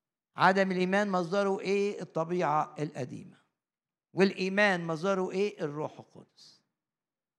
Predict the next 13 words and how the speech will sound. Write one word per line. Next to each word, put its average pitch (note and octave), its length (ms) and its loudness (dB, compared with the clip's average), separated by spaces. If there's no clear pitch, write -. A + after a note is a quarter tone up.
الطبيعة F3 360 4
القديمة F#3 340 0
بتشتغل، G#3+ 600 -2
عدم F3+ 300 -2
الإيمان F3 320 -2
هيكتر E3 380 -4
جواك. B2+ 460 -12
الروح D#3+ 200 2
القدس G3+ 380 2
بيشتغل، A3 760 -2
هيغلب A3+ 680 0
عدم D#3 440 -2
الإيمان. C3+ 440 -12